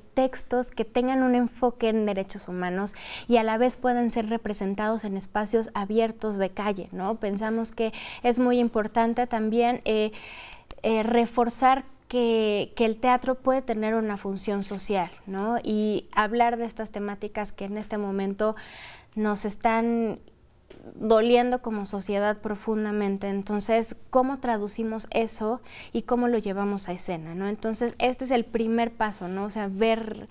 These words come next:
detonar esto en, en las y los estudiantes de, eh, fue una convocatoria dirigida para el Centro Universitario de Teatro y para el Colegio de Literatura Dramática y Teatro. Entonces,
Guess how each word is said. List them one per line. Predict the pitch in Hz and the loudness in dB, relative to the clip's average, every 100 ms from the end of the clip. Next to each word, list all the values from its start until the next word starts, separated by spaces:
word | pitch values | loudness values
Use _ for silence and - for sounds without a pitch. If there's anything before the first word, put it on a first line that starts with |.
| - - - | -16 -16 -2
detonar | - 233 240 240 240 | 2 4 4 4 4
esto | 247 240 247 | 2 2 -2
en, | 233 | 0
en | 220 214 | 2 4
las | 220 226 233 | 2 2 0
y | |
los | 220 214 | -2 -4
estudiantes | 214 - 208 220 220 233 240 | -8 -4 0 0 2 0 -2
de, | 208 196 190 180 | -2 -2 -2 -4
eh, | 190 175 165 | -4 -4 -4
fue | - 208 | -2 0
una | 196 208 196 | 0 0 -2
convocatoria | 196 185 180 180 208 214 208 | -2 -4 -4 -4 -2 0 -2
dirigida | 196 180 202 190 | -4 -4 -6 -6
para | 190 185 180 | -6 -6 -4
el | 180 | -4
Centro | 202 202 202 | -4 -4 -2
Universitario | 196 180 - - 190 196 | -2 -2 -4 -4 -2 0
de | 190 | -2
Teatro | 214 262 269 262 | 2 0 2 -2
y | 254 | -2
para | - 175 | -4 -6
el | 180 | -4
Colegio | 190 190 185 196 | -4 -4 -4 -6
de | 185 | -6
Literatura | 185 180 165 - 175 | -6 -4 -6 -6 -8
Dramática | 175 170 180 180 190 | -8 -6 -8 -8 -6
y | 180 | -2
Teatro. | 220 220 - | 0 0 -2
Entonces, | 202 - 196 202 226 | -8 -6 -6 -4 -4